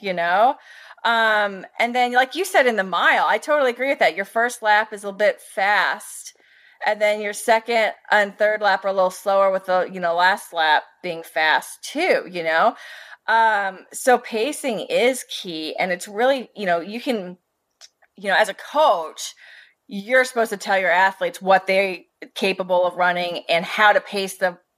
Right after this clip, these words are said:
uh, race the best in order for them to run their fastest times, right? And as long as they adhere to that, hopefully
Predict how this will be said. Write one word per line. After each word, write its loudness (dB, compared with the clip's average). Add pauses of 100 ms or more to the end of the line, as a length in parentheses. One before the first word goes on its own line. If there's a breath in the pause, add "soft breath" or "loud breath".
(160)
uh, 4 (120)
race -2
the -2
best 0
in 0
order 4
for -12
them 2
to -14
run 0
their 0
fastest -2
times, -4
right? 0 (500 loud breath)
And 2
as -4
long 4
as -2
they 0
adhere -2
to -8
that, 2
hopefully -2